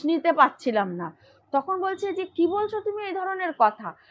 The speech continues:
কে তোমার গলা চেপে রাখবে? তোমার কি হয়েছে?" হ্যাঁ, তখন বলছে, এবং মাথায় টাথায় হাত বুলিয়ে দিচ্ছে আয়ুষ। হাত বুলিয়ে দিয়ে না ওর মনটা একটু খারাপ হয়েছে, ওইরকম।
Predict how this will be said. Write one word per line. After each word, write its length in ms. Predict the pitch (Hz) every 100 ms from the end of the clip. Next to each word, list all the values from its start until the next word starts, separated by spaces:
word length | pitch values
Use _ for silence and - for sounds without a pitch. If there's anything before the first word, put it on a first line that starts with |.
| _ _ -
কে 80 | 392 440
তোমার 260 | 440 427 381
গলা 240 | 359 370
চেপে 260 | 349 339 302
রাখবে? 320 | 262 226 185 196
তোমার 260 | 294 349 359
কি 160 | 392 453
হয়েছে?" 420 | 415 302 - 196 170 _ _ -
হ্যাঁ, 240 | 427 403 190 - _ -
তখন 220 | 277 339 381
বলছে, 200 | 370 381
এবং 160 | 349 339 302
মাথায় 300 | 294 320 311
টাথায় 240 | 311 294
হাত 160 | - 240
বুলিয়ে 380 | 226 254 262 262
দিচ্ছে 320 | 247 240 -
আয়ুষ। 300 | 226 196 190 - _ - -
হাত 140 | 240
বুলিয়ে 300 | 247 285 320
দিয়ে 260 | 269 302 381
না 100 | 427 359
ওর 160 | 302 302 330
মনটা 300 | 311 330 359
একটু 180 | 359 -
খারাপ 280 | - 294 320
হয়েছে, 260 | 349 349 392
ওইরকম। 400 | 339 277 277 285